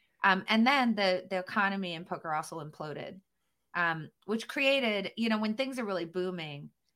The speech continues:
I mean, I think you can see this in crypto right now. Like, you have all these people who had all this money kind of, like, on paper, and then the economy on them kind of implodes. Um,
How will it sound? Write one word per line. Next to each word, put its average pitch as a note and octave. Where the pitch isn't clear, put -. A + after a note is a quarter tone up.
I A3
mean, D4
I E4
think F4
you F#4
can C#4+
see A#3
this G3+
in F3+
crypto F#3+
right D3+
now. D3+
Like, D#3+
you G3+
have F#3
all C4
these C4+
people A3
who F#3
had G#3+
all A3
this G3+
money F3+
kind E3+
of, D#3+
like, D#3+
on D#3
paper, E3
and G#3
then G#3
the F#3+
economy A#3
on E3
them E3+
kind E3+
of D#3+
implodes. E3
Um, F3